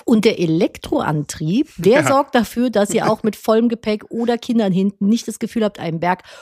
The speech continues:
Speaker 1: hochzuschleichen oder, wie ich auch schon ein
Speaker 2: Ja.
Speaker 1: paar Mal erlebt habe, schieben zu müssen. Das ist halt der Unterschied zu einem normalen Lastenrad.
Speaker 2: Ja, und ganz ehrlich, wenn man mal sich überlegt, ne, wie viele kurze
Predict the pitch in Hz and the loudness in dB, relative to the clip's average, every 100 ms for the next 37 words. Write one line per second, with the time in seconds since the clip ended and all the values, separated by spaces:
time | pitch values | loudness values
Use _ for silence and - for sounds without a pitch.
0 | - _ - 269 381 - 185 - 190 156 | -20 _ 0 2 2 -6 -14 -8 -6 -4
1 | 165 - - 214 254 226 - - - - | -6 -8 -6 -2 0 0 -4 -12 -20 -20
2 | 202 202 226 - 269 - - 226 - - | -18 -12 -12 -8 -8 -6 -4 -4 -4 -2
3 | 240 180 381 302 277 269 330 285 - - | 2 4 4 4 2 0 0 -4 -4 -14
4 | 622 403 247 202 180 180 233 269 - - | -10 -10 -8 -6 -6 -6 -4 -6 -8 -20
5 | - - 269 285 302 262 240 262 277 269 | -20 -8 -4 -2 -2 -2 -4 -4 -6 -8
6 | 240 233 226 202 151 156 143 143 - 156 | -8 -6 -6 -6 -8 -10 -12 -16 -18 -20
7 | 151 143 - - 107 110 117 127 131 131 | -16 -16 -18 -2 0 2 2 0 2 0
8 | 101 101 147 147 139 131 117 120 117 127 | 0 0 2 2 2 0 -2 -4 0 0
9 | 117 113 110 110 - 117 - 151 147 - | -2 -4 -4 -6 -6 -8 -6 -6 -6 -2
10 | 127 | -2